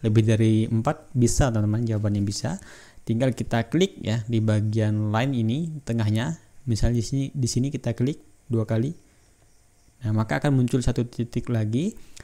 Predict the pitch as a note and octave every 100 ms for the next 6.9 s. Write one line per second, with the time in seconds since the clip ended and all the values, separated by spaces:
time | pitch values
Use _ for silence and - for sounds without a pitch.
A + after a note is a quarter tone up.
0 | - - C3+ F3 F3 D3+ D#3+ D#3+ D#3+ D3
1 | D3 C3+ C3 C#3 C3 A2+ A2 G#2+ G#2 G#2
2 | G2+ G2+ G2+ G2+ A#2+ A2 A2 A#2+ B2+ A#2
3 | G#2 - A#2+ F#3+ - - _ _ - G#2
4 | G2 G2 - A#2+ A2 G#2+ G#2+ G#2+ A2+ C#3
5 | - - _ _ - - - - - A2+
6 | A2 G#2 A#2 A2 A2 A#2 C#3+ D#3